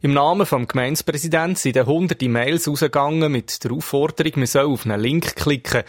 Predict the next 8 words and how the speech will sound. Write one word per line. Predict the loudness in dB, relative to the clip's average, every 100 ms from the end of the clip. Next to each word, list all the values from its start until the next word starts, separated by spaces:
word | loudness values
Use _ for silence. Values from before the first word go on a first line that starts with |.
| -10 -18 -8 -6
Der |
Gemeindepräsident | -2 0 0 0 0 -2 -2 0 -2 0
schicke | -2 -2 0 2
einem | 2 2
eine | 0
Nachricht | 0 0 -2 -6 -8
zum | -6 -4
Abhören. | -2 -2 -4 -4 -8